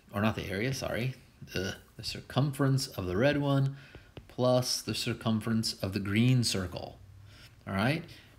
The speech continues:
Because I put the two green pieces together, I have one full circle. I put the two red pieces together, I have one full circle. So this is gonna equal,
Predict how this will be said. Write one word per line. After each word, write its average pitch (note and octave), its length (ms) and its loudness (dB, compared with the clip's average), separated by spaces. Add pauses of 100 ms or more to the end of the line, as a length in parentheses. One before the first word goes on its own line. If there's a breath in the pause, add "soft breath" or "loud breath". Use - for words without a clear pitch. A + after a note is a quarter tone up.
Because G#2 540 2
I F#2+ 80 -2
put - 220 -4
the G2 100 -2
two G#2+ 180 2
green B2+ 320 0
pieces C3+ 240 0
together, C3+ 320 2
I G2+ 60 -2
have F2+ 160 -2
one F2+ 240 -4
full F2+ 180 -6
circle. G#2 380 -4
I - 60 -6
put - 200 -12
the - 60 -14
two - 180 -6
red G#2 220 0
pieces G#2 200 -2
together, G#2 320 0
I G2 60 -2
have F2+ 160 -2
one F#2 260 0
full G2 240 -4
circle. - 480 -4 (720 loud breath)
So - 140 -8
this C3 200 2
is D3 100 -4
gonna D#3 180 0
equal, G2 520 0